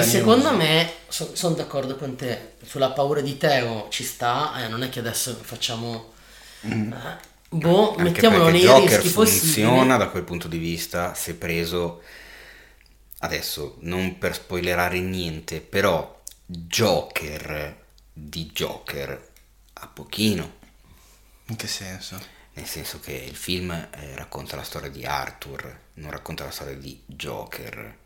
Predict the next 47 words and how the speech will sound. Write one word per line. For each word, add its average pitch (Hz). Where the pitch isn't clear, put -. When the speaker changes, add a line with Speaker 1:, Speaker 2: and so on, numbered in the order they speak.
Speaker 2:
Vabbè, 101
ma, 95
eh, 95
Speaker 3:
Quindi -
Speaker 2:
Joker 107
Speaker 3:
il 117
Speaker 2:
prima 113
di 107
diventare 110
Speaker 3:
personaggio 110
Speaker 2:
Joker 110
era, 95
eh, 87
qualcun 95
Speaker 3:
E 98
sti 98
Speaker 2:
altro. 101
Speaker 3:
cazzi, 85
perché 90
comunque 98
il 90
film 87
non, 90
non 98
è 98
quella 85
roba 80
lì. 82
Cioè, -
il 113
personaggio 107
dei 104
fumetti, 85
eh, 78
è 95
tutto 113
un 92
prima 101
di 82
questo -
personaggio 85
dei 82
fumetti 82
che 82
si 78
chiama 80
Joker. 76